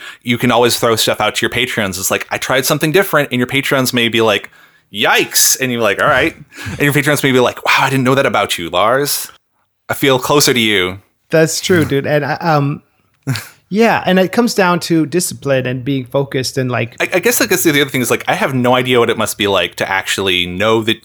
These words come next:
Speaker 1: you're going to do music as a job. I have zero context for that, 'cause even when I was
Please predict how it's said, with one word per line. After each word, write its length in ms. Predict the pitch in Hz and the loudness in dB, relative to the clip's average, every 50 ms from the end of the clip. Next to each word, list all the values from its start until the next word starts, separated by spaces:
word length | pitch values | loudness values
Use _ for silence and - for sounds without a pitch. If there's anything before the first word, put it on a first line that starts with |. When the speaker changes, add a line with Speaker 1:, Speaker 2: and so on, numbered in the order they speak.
| _ _ - | _ _ -12
Speaker 1:
you're 220 | 113 107 113 107 | -6 -4 -4 -2
going 280 | 101 117 107 107 110 107 | 0 2 2 2 2 0
to 180 | - - 107 104 | -2 -2 -4 -4
do 180 | 98 98 95 | -2 -4 -4
music 580 | 95 92 90 95 95 - 98 87 - - - - _ _ _ _ _ _ - | -4 -2 -2 -2 -4 -4 -6 -8 -10 -12 -16 -20 _ _ _ _ _ _ -6
as 180 | 104 92 87 87 | -4 -4 -4 -4
a 60 | 82 | -6
job. 440 | 85 78 82 76 65 57 - - - _ - | -6 -4 -2 -2 -2 -2 -4 -8 -14 _ -8
I 80 | 98 92 | -6 -4
have 240 | 104 95 90 - - - 131 | -2 -4 -4 -4 -8 -12 -14
zero 460 | 117 127 127 117 139 151 147 131 123 | -12 -8 -6 -2 0 2 4 4 2
context 460 | 110 - 123 110 110 - 110 95 - - | 2 0 0 0 0 0 -4 -4 -4 -4
for 60 | 90 | -4
that, 160 | 85 80 - | -4 -4 -2
'cause 140 | - 95 113 | -4 -6 -4
even 240 | 131 147 151 151 147 | -2 0 0 2 2
when 120 | 135 127 | 2 2
I 100 | 127 117 | 2 2
was 360 | 113 110 107 104 101 98 - | 2 2 2 2 2 0 -2